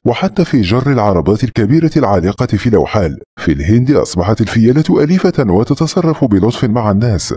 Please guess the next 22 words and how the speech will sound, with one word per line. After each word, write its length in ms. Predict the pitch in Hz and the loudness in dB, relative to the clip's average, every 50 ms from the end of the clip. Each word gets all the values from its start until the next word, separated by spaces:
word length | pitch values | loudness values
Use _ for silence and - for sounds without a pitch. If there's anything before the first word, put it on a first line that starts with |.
| - - | -4 -2
وأصحابها 640 | 69 64 - - - - 113 107 104 101 98 101 92 | -2 -2 -2 -2 -2 -2 0 2 2 4 4 2 2
قد 240 | 101 101 101 101 | 0 0 0 0
يتحدثون 640 | 104 110 - 107 - - 113 98 110 107 - 175 180 | 0 0 -2 -2 -4 -4 -2 -2 -2 0 0 0 0
إليها 560 | 180 156 160 135 139 135 123 120 123 123 117 | 2 2 2 2 2 4 4 4 2 2 2
فيما 380 | 113 - - - 190 180 175 165 | 0 -2 -2 0 2 2 2 2
هي 180 | 160 165 160 143 | 2 2 2 2
تستجيب 540 | - 113 - - - 95 80 90 113 104 | 0 -2 -2 -2 -2 -2 0 0 2 2
لأوامرهم. 840 | 104 101 101 85 104 98 90 80 80 98 95 90 82 80 80 69 67 110 - _ _ _ _ _ _ _ _ _ _ _ - - | 2 2 2 2 2 2 2 2 0 0 0 0 0 0 -2 -4 -4 -8 -12 _ _ _ _ _ _ _ _ _ _ _ -16 -6
ثالثًا، 540 | - 196 190 170 147 - - 95 76 64 62 - - _ _ - | -2 0 2 2 2 2 0 -2 -2 -4 -6 -10 -16 _ _ -4
الناخب 560 | 82 76 65 64 78 90 92 - 120 107 101 | -4 -2 -2 -2 -2 -2 0 0 0 2 2
الوحيد. 580 | 107 101 98 90 - - 147 147 113 90 - - - _ _ _ _ _ _ - 139 | 4 4 2 2 0 0 0 0 0 -2 -4 -8 -14 _ _ _ _ _ _ 0 0
أعد 340 | 127 120 151 180 180 185 | 2 2 2 0 0 0
مكتب 380 | 196 185 180 165 - 156 143 139 | 0 0 0 -2 -2 -2 0 0
تصويت 460 | 127 - 73 - - 107 110 117 - | 0 0 -2 -2 0 0 0 0 0
لصالح 580 | 135 135 127 131 - - 180 180 170 156 - - | 0 0 0 0 0 0 0 0 0 -2 -2 0
ناخب 520 | 127 98 165 131 - - 143 104 107 104 | 0 2 0 0 0 0 0 2 2 2
واحد 480 | 92 87 107 113 - - 123 110 117 135 | 2 2 0 0 0 -2 0 0 0 0
في 160 | 135 165 151 | 0 0 0
منطقة 560 | 104 78 67 67 104 107 - 127 120 - 113 | 0 0 -2 -2 -4 -4 -2 -2 -2 0 0
غابة 340 | 107 120 151 170 156 160 151 - | 0 0 0 0 0 0 0 0
جير 420 | 143 113 95 101 131 131 120 113 | 0 0 0 2 2 2 4 2
جوجارات، 720 | 123 117 120 117 107 98 104 98 101 117 135 117 - 101 | 2 2 2 2 2 2 2 2 2 2 0 -2 -4 -6